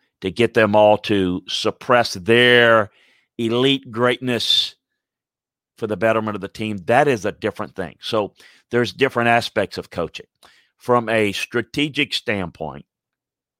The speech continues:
it can be easier to do things. But from an emotional, from an, um, mental standpoint,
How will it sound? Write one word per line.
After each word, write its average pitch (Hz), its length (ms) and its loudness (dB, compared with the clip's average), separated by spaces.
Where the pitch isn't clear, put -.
it - 200 -6
can 123 220 -4
be 104 260 -8
easier 107 440 -6
to 95 160 -8
do 90 160 -6
things. - 360 -14
But 131 460 2
from 107 260 -4
an 101 100 -4
emotional, 95 680 0
from 104 260 -4
an, 104 100 -2
um, 98 240 -4
mental 107 540 -4
standpoint, 80 580 -10